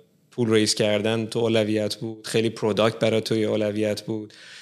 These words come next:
اه، ولی خب الان که نگاه می‌کنم مثلاً می‌بینم با یه تیم، اه، سه نفر کوفاندر، دو تاشون پارت تایم، یکیشون فول تایم. مثلاً ما یه پروداکتی داریم که الان مثلاً سه چهار هزار نفر دارن ازش استفاده می‌کنن، مشترکشن،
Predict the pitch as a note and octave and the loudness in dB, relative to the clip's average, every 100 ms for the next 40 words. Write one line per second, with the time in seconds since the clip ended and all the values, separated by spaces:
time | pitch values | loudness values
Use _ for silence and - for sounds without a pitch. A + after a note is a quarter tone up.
0 | - A#2 A2 G#2+ G#2 A#2+ C3 C#3 C3+ B2+ | -4 2 4 4 2 4 4 6 6 6
1 | C3 C3+ A#2+ A#2 A2+ B2 A#2+ B2+ A#2 A#2+ | 4 2 2 0 0 0 0 0 2 2
2 | B2 B2 A#2 A2+ A#2+ - B2+ B2 A#2+ A#2 | 2 2 2 0 0 0 0 2 0 -4
3 | - - - A#2+ G#2+ G2+ G2 - - C3 | -12 -20 -14 -4 -2 -2 -2 -4 0 0
4 | A#2+ B2 A#2 A#2 A2 G#2+ G#2+ A2+ A#2 A#2 | 2 2 4 2 2 0 2 2 2 0
5 | A2+ A2+ A2+ A#2 G#2 G2+ A2+ A2+ A2 - | 0 -2 -2 0 -2 0 -2 -2 -4 -4
6 | A#2 - A2 G2+ A2+ A2+ A2 G#2 G#2+ G#2+ | -4 -4 -6 -4 -4 -2 -2 -2 -2 -2
7 | A2+ A2 A2 G#2+ G#2+ G#2 A2 A2 G#2+ G#2+ | -2 -2 0 0 0 -2 -2 -2 -2 -2
8 | G2+ G#2+ G#2 A2+ A2 A2+ A2+ G#2+ A2 G#2+ | -2 -2 -2 -2 -2 0 0 0 0 -2
9 | G2+ G#2+ G#2+ A2 G#2 G#2 G#2 - - G2 | -2 -4 -2 -2 -2 -2 -2 -2 -2 -2
10 | A2+ A2+ A2+ A2 A2 G#2+ - G#2 A2 A2+ | -2 -2 -4 -4 -2 -4 -2 -2 0 0
11 | G#2+ A2 A2 | 0 0 -2